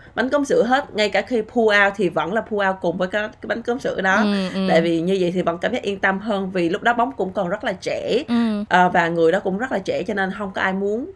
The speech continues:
Speaker 1: có bầu, không có ai muốn dính bầu hết.
Speaker 2: Ừ.
Speaker 1: Cho nên lúc nào cũng pull out cùng với, là bao cao su. Xong rồi, xong rồi sau đó thì, ờ, với cái, trong một cái giai đoạn mà bóng kiểu là bóng one night stand với một vài người, ờ, thì lúc nào bóng cũng hỏi cái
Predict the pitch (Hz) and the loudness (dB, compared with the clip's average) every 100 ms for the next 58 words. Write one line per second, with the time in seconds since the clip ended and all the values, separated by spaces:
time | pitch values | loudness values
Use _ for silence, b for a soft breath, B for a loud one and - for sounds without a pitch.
0 | _ - 220 185 139 - 196 196 196 185 | _ -2 0 0 0 -2 -4 -2 -2 -2
1 | 208 226 220 175 180 202 190 180 175 175 | -4 -6 -6 -2 -2 0 -2 -2 -2 0
2 | 190 180 180 - 220 214 190 185 180 240 | 2 2 -2 -6 -6 -4 -4 -4 -4 0
3 | 196 - 180 175 - 165 175 180 - - | 2 2 0 0 0 -2 -2 -6 -10 -4
4 | 175 165 170 180 180 190 180 180 208 190 | -2 0 -2 -4 -2 0 0 0 -2 0
5 | 190 160 151 B B B - 202 202 175 | 0 0 -2 B B B 0 0 2 0
6 | 190 196 196 196 196 247 427 427 247 180 | 2 2 2 2 2 0 -4 -2 0 2
7 | 170 170 b b - 180 170 165 160 160 | 0 -4 b b 0 2 4 2 0 -6
8 | 170 _ _ _ _ 180 208 226 262 320 | -12 _ _ _ _ 2 6 8 6 2
9 | 311 254 - 226 226 202 180 247 226 196 | -4 -2 4 2 4 -2 0 2 2 2
10 | 165 131 165 165 185 240 - 170 190 180 | 2 0 -2 -2 -2 -2 -4 -2 -2 0
11 | 190 220 320 415 b b - 208 208 202 | -2 -2 -6 -10 b b -2 0 0 -4
12 | - 196 190 214 240 233 - 175 160 160 | -2 -2 0 -2 -2 -4 -2 -2 0 2
13 | 160 156 156 156 - - 160 165 196 170 | 4 6 4 0 -6 -2 -2 0 0 2
14 | 226 202 160 220 214 202 - 143 - | 2 0 0 -4 -4 -8 -4 -4 -4